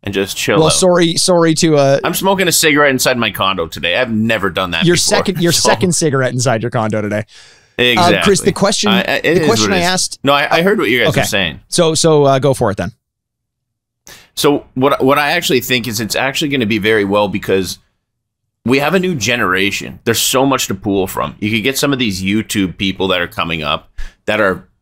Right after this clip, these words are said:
Speaker 1: blowing up massively, and they really don't have another outlet, and they also don't have a lot of direction.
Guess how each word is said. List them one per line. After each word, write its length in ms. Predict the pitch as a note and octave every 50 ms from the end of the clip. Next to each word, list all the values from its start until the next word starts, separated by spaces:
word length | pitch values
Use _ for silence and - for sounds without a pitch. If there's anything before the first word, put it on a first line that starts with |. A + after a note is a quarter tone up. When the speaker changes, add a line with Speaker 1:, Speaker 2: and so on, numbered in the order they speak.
| - - _
Speaker 1:
blowing 460 | - A#2 A#2+ C3+ D3 D#3 D3+ D3 C#3 B2+
up 120 | A#2+ -
massively, 680 | F#2+ G2 G2 G2 G2 - - F#2 - D2+ E2 E2 C2+ -
and 140 | F#2+ A2 A#2+
they 80 | A#2+
really 240 | A2 A#2+ C3+ D3+ D3+
don't 160 | C3+ C3 A#2+
have 140 | B2 B2 G#2+
another 300 | A2 G#2 G#2 G2 G2+ -
outlet, 380 | F#2 G2 G2 F#2+ G2 G#2+ G#2 - -
and 100 | A2+ A2+
they 80 | A#2 A#2+
also 220 | B2+ C#3+ C#3+ D#3
don't 180 | A#2+ B2 G#2+ A#2
have 140 | A#2 G#2+
a 40 | G2+
lot 200 | G2 G2 G2 F#2
of 100 | F#2 F2+
direction. 600 | D#2+ E2+ E2 E2+ E2 E2 - - - D2+ C#2+ -